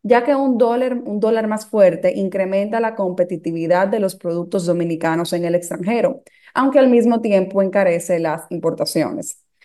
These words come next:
Esta intervención planificada por el Banco Central busca contener la volatilidad cambiaria sin desequilibrar los fundamentos macroeconómicos.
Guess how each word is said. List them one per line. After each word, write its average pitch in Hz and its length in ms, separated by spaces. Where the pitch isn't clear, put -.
Esta 196 200
intervención 214 640
planificada 190 800
por 180 100
el 160 140
Banco 160 280
Central 180 520
busca 254 560
contener 190 520
la 190 120
volatilidad 165 720
cambiaria 175 760
sin 285 380
desequilibrar 262 800
los 190 240
fundamentos 175 600
macroeconómicos. 170 920